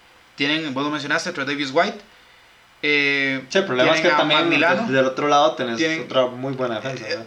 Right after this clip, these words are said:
Speaker 1: yo, va a ser un duelo de defensivas.
Speaker 2: ¿Otra vez? <laughs>
Speaker 1: Eh, otra vez. El primer partido fue sumamente cerrado. Y si Josh Allen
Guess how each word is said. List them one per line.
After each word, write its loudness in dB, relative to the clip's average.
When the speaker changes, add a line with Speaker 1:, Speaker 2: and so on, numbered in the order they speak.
Speaker 1:
yo, -6
va 2
a -2
ser -4
un -2
duelo -2
de -2
defensivas. -2
Speaker 2:
¿Otra 2
vez? -4
<laughs> 2
Speaker 1:
Eh, 2
otra 0
vez. 0
El -4
primer 2
partido 2
fue -2
sumamente -2
cerrado. 2
Y -2
si -4
Josh 2
Allen -2